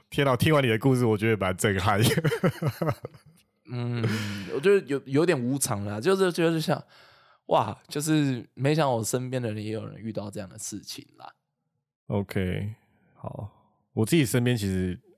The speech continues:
Speaker 1: 我的故事，我这边的故事好像真的没什么。
Speaker 2: <laughs> 没什么，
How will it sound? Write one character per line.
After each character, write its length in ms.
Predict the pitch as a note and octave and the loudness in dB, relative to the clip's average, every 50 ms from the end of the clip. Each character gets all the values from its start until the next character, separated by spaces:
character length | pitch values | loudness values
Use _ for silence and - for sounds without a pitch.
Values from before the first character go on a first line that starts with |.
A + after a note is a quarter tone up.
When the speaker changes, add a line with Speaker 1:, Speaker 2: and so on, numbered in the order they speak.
| _ _ _ _ _ _ _ _ | _ _ _ _ _ _ _ _
Speaker 1:
我 160 | - C#3 B2+ B2 | -2 0 2 4
的 100 | C3+ C#3 | 2 2
故 260 | C3+ - F#3 E3 C#3 | 4 4 4 4 4
事， 380 | A#2 - E3 E3 D3 A#2+ A2 | 4 2 4 4 4 4 4
我 100 | G#2+ G2+ | 2 2
这 140 | G#2 G#2+ C#3 | 2 2 2
边 100 | C#3 D3 | 2 2
的 80 | C#3 A#2+ | 2 2
故 160 | - C3 A#2+ | 0 0 0
事 80 | A2 A2 | 0 0
好 120 | F#2+ E2 | 0 0
像 120 | F2+ G#2 | 0 -2
真 140 | G#2 - A2+ | -2 -2 -2
的 100 | A2 G2+ F2 E2 - - F2 D#2+ D#2 D#2 D#2 D#2+ D#2+ | 0 0 -2 -2 -6 -10 -8 -6 -6 -6 -6 -8 -8
没 240 | D#2+ D#2 D#2+ F2 | -8 -8 -6 -6
什 200 | F2 - - - | -6 -6 -6 -8
么。 300 | - - - - - - - | -10 -10 -12 -16 -12 -8 -4
Speaker 2:
<laughs> 120 | A2+ - D3 B2+ | -2 -2 0 2
没 180 | B2+ A#2 - | 2 2 2
什 160 | - - D3 B2+ | 2 0 -2 -2
么， 220 | A#2 A#2 A#2 A2 | -2 -4 -6 -8